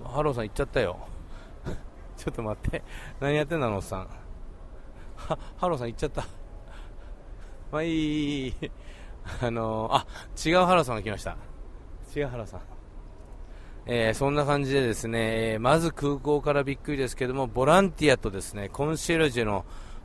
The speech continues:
数の多さというかですね、人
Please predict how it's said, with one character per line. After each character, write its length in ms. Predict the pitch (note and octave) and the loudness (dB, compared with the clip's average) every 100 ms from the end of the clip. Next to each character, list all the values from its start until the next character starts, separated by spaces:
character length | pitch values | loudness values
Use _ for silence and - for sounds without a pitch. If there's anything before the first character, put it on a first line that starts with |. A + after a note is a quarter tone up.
| - | -4
数 380 | - E3 F3 | 4 4 6
の 300 | D3 A#2+ G#2 G2 - | 6 6 4 0 -4
多 240 | B2+ D#3 F#3 | 8 12 12
さ 160 | D#3+ | 10
と 80 | B2+ | 6
い 40 | A#2 | 2
う 40 | |
か 100 | G#2+ | 2
で 60 | F2+ | -2
す 100 | G#2 | -4
ね、 120 | G2 | -4
人 320 | - C3+ E3 | 0 0 0